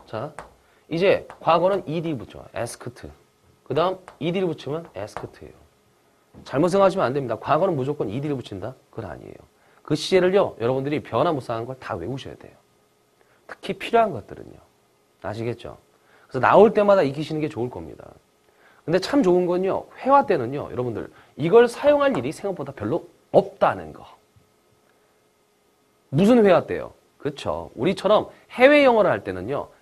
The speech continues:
이런 말을 쓸 필요가 별로 없기 때문에 그나마 좀 다행인 거예요. 아니면 일반 회화를 배울 때는요, 훨씬 더 힘들어지는 거예요. 그래서 여행 영어를 가지고 우선 기초를 공부하는 게 훨씬 더 좋습니다.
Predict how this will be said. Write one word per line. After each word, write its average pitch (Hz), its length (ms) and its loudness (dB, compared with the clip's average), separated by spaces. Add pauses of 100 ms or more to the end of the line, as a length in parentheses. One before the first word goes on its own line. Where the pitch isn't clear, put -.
(120)
이런 190 260 2
말을 175 180 -2
쓸 180 140 -8
필요가 147 240 -6
별로 101 220 -8
없기 190 400 -6
때문에 113 300 -2
그나마 233 540 -2
좀 185 140 -4
다행인 76 340 -16
거예요. - 420 -20 (720)
아니면 214 260 6
일반 240 340 6
회화를 262 280 6
배울 196 180 6
때는요, 165 280 -2 (200)
훨씬 277 240 -4
더 214 60 0
힘들어지는 185 600 -4
거예요. 57 180 -16 (1500)
그래서 101 280 -8
여행 156 340 0
영어를 220 260 4
가지고 147 340 0
우선 147 320 -6
기초를 170 380 -6
공부하는 113 340 -6
게 123 80 -16
훨씬 160 200 -14
더 151 80 -12
좋습니다. - 560 -14